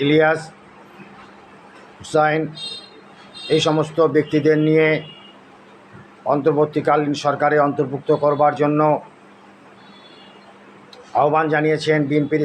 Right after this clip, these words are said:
স্থায়ী কমিটির সদস্য, বর্ষিয়ান নাগরিক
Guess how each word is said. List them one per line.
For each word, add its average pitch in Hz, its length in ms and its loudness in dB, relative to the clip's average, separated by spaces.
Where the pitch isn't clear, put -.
স্থায়ী 151 280 0
কমিটির 151 420 -2
সদস্য, 151 480 -2
বর্ষিয়ান 160 480 0
নাগরিক 160 380 2